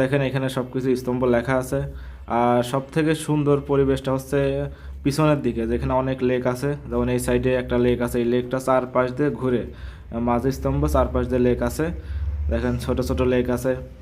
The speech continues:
তো এগুলো হচ্ছে লেক তৈরি করা, কৃত্রিম লেক, ম্যানুয়ালি না।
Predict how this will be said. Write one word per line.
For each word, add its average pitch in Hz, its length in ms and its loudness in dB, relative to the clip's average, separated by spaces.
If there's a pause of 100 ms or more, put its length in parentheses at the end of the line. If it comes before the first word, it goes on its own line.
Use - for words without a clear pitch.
(340)
তো - 120 -2
এগুলো 151 220 4
হচ্ছে 160 200 2 (360)
লেক 135 140 2 (120)
তৈরি 135 280 4
করা, 131 180 2 (280)
কৃত্রিম 123 380 -2 (100)
লেক, 139 160 0 (760)
ম্যানুয়ালি 127 480 2
না। 127 60 2